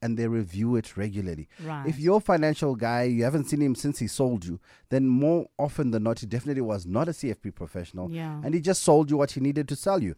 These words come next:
Speaker 2: Mm.
Speaker 1: And often what happens is when these guys sell you stuff, they sometimes do more harm than good, because you get scenarios where sometimes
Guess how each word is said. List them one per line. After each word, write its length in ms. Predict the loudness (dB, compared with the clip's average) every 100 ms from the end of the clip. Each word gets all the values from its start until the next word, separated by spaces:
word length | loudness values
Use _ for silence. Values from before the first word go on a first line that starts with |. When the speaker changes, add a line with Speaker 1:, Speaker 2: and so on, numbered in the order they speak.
| -10
Speaker 2:
Mm. 160 | -12 -4
Speaker 1:
And 120 | -4 -2 -2
often 500 | -2 0 0 2 2
what 200 | 0 -2
happens 440 | -4 -4 -2 -2
is 160 | -2 -2
when 200 | -2 0
these 160 | -2
guys 260 | 0 0 -2
sell 300 | -4 -2 0
you 140 | 0
stuff, 540 | -2 -4 -4 -4 -6 -10
they 100 | -10
sometimes 480 | -6 -4 -2 -2 -2
do 200 | -2 -2
more 260 | 0 0 -4
harm 380 | -2 0 0 -2 -8 _
than 200 | 0 2
good, 280 | 4 4 2
because 360 | -4 -2 -2 -2
you 80 | -4
get 180 | -4 -2
scenarios 640 | 0 2 4 4 2 2
where 220 | 0 0
sometimes 680 | 0 -2 0 -2 0 -2